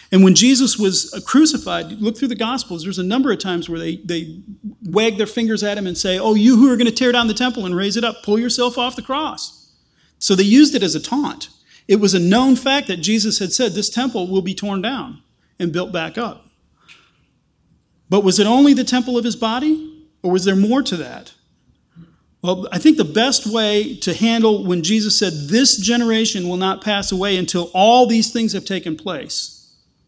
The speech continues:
This generation means the generation standing before me will not pass away until all these things take place.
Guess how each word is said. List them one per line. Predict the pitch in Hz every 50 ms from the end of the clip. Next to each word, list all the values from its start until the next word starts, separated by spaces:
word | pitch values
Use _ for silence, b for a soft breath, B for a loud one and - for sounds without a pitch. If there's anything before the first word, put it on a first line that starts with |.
| _ _ _ _ _ _ _ _ _ _ _ _ _ _ _ _ _ _ _ _ _
This | - 151 147 202 254 269 - -
generation | - 247 240 240 226 220 220 226 254 240 - 196 180 185 190
means | 196 196 190 185 185 175 160 160
the | 156 180
generation | 156 190 202 220 226 226 226 233 220 - 220
standing | 214 - - 226 220 220 214 196
before | 202 190 - 233 226 226 208
me | 175 165 165 170
will | 160 170 180
not | 180 185 196 202 196
pass | 220 220 214 - 214
away | 196 190
until | 185 - - 180 170 -
all | 180 180 208 226 226
these | 233 226 214 -
things | - 220 208 - -
take | - 190 170 160
place. | - - 240 226 190 147 147 151 - - - - - - _ _